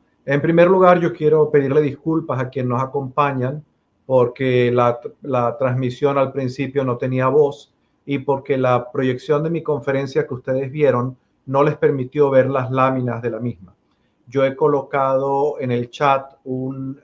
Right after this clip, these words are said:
eh, enlace a un video de YouTube que yo voy a proceder a subir, donde ustedes van a poder ver simultáneamente tanto mi presentación como la,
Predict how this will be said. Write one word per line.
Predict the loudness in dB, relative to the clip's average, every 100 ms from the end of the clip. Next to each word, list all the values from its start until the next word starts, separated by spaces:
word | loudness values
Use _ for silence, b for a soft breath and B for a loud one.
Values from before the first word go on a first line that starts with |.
| _
eh, | -18 -16 -8
enlace | 0 4 4 0 -8 -10 _ _ _
a | 2
un | 2 4
video | 4 8 10 10 6
de | 2
YouTube | -2 -6 -2 0 0 -6 _ _
que | -4
yo | 0
voy | 2 2
a | 0
proceder | -6 -4 0 0
a | 0
subir, | -6 -6 -6 -6 _ _ _
donde | -6 -4 -4
ustedes | -2 -2 0
van | 0 0
a | 0
poder | 2 2 2
ver | 0 -2
simultáneamente | -4 -4 -4 -4 -2 -2 -2 -6 -6 -8 -8 -8 -8 -12 _ _ _
tanto | 0 0 -2
mi | -6 -6
presentación | -6 -4 -6 -8 -10 -10 -4 -2 -2 -6 _ _ _ _
como | 2 4 4 2 0 -6
la, | -2 0 2 2 0 -4